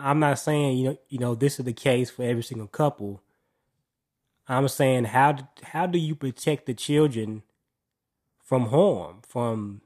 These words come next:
you know, being in physical abuse, sexual abuse? You know, how do you protect the children from this? Um, should it be some sort of mental health evaluation done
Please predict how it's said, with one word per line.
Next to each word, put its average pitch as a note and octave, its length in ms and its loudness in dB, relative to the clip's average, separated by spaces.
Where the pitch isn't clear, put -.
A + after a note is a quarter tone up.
you B2+ 80 -6
know, B2+ 180 2
being A#2+ 580 0
in G#2+ 120 -12
physical D3 460 0
abuse, C3 840 0
sexual C3+ 460 -2
abuse? G#2 480 -4
You A2+ 80 -8
know, A2+ 160 -4
how C#3+ 320 2
do D#3 140 0
you C#3+ 480 0
protect - 460 -4
the A#2+ 80 -6
children B2+ 400 0
from C3+ 320 -2
this? A2 260 -4
Um, G#2+ 440 -4
should G3 320 2
it F#3+ 80 2
be F3+ 140 0
some F3+ 340 2
sort F3 320 2
of C#3 160 0
mental D#3 320 2
health C#3+ 480 -2
evaluation B2+ 920 0
done A2 640 0